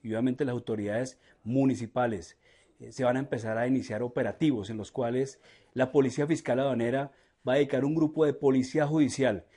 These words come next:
encaminado a lograr primero detectar esas estructuras que pretenden y vienen afectando la economía del departamento. Entonces aquí el compromiso va a ser total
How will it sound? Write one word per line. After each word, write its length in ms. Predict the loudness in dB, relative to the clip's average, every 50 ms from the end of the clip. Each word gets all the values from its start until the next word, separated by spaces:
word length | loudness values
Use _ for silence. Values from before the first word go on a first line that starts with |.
| _ _ _ _ -10
encaminado 600 | -6 -2 0 2 2 2 2 2 0 0 0 0
a 100 | 0 0
lograr 340 | -2 -2 -2 -2 -2 0
primero 280 | 0 0 2 4 6 6
detectar 480 | 6 6 4 0 -4 -2 -2 -2 0 0
esas 180 | 0 -2 -2
estructuras 720 | -4 -6 -8 -12 -10 -6 -2 0 2 2 0 -2 -6 _ _ _ _ _ _ _ -8
que 140 | -8 -8 -4
pretenden 720 | 0 0 0 0 4 4 4 4 4 2 -2 -8 -12 -16 _ _ _
y 120 | -4 -2 0
vienen 360 | 4 4 6 6 6 4 2
afectando 500 | 0 -2 -6 -8 -4 -4 -4 -2 0 0
la 220 | -2 -2 -4 -6 _ _
economía 600 | -16 -10 -4 -2 -2 -2 0 -2 0 0 0 0
del 100 | 0 -2
departamento. 680 | -2 -4 -4 -6 -8 -6 -6 -6 -6 -6 -6 -8 -10 -16 _ _ _ _ _ _ _ _ _
Entonces 240 | _ -12 -8 -8 -6
aquí 120 | -4 -6
el 80 | -6 -4
compromiso 560 | -4 -4 -4 -2 -2 -2 -2 -2 -2 0 -2
va 80 | -2 0
a 20 |
ser 180 | -2 -4 -4 -4
total 500 | -2 -4 -4 -2 0 0 0 0 -2